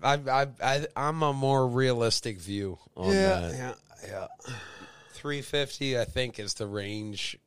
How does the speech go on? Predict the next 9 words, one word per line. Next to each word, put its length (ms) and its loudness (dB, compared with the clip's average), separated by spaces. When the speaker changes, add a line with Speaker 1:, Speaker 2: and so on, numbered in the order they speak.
Speaker 1:
for 380 -6
everybody 600 0
right 260 2
now. 360 -4
You're 160 2
shooting 440 0
for 420 0
around 360 0
there. 280 0